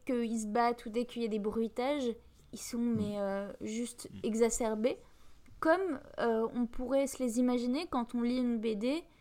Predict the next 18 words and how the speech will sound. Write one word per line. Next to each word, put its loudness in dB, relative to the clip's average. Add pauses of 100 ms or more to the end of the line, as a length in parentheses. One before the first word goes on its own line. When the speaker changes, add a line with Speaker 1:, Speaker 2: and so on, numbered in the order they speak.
(260)
Speaker 1:
et -2
qu'on -4
voit 4
les 2
onomatopées 0
qui -4
disent, -4
euh, 2
les 0
claques, 4
Speaker 2:
Mm. 4
Speaker 1:
et 2
cetera. -2 (480)
Et -4
j'ai -2
bien 0
aimé 0 (320)
que -2